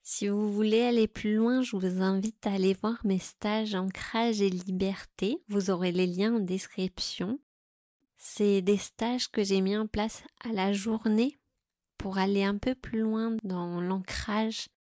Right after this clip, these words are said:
dans le moment présent. Aller visiter ces, tous ces processus en nous qui nous habitent et qui circulent, quoi qu'il en soit. Être à l'écoute de tout ça sur une journée complète.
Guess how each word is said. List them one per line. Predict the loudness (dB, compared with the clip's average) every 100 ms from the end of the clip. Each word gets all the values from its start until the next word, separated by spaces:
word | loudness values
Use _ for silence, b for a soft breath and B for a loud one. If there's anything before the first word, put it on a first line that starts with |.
| _ _ _ _
dans | 0
le | 2
moment | 2 2 0 -2 -2
présent. | -8 -4 -2 0 -4 -6 _ _ _ _ _ _ _
Aller | 0 0
visiter | 0 0 0 -2 0 0 0
ces, | 0 -2 0 -2 -6
tous | -8
ces | -4 -4
processus | -4 -4 -2 -2 -2 -2 -2 -4 -4 -6 -10 -2
en | 0
nous | 2 0 -2 -6 _ _ _ _ _ _
qui | -2 2
nous | 2 2 0
habitent | 0 -2 -6 -6
et | -6
qui | -6 -6
circulent, | -4 -2 -2 -4 -12 -2 0 0 -2 _ _
quoi | -4 -4
qu'il | -4 -4
en | -2
soit. | -4 -8 -6 -6 -8 _ _ -6
Être | -6 -2 0
à | 4
l'écoute | 4 0 -2 -4 -6 -6
de | 2 2
tout | 0 -6
ça | -4 0 0
sur | 0 -2 2
une | 2
journée | 2 2 2 0
complète. | 0 -2 -2 -6 -8 -8 -16